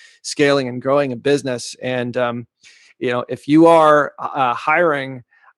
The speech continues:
you know, even if you take just a couple of elements of the things that we say here,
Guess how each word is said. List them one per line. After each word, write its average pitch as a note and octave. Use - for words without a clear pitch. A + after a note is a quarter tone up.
you D3
know, C#3+
even B3
if -
you F#3
take -
just D#3
a D3
couple D#3+
of D3
elements D3
of D3
the D3
things C#3+
that C3+
we B2
say C#3+
here, C#3+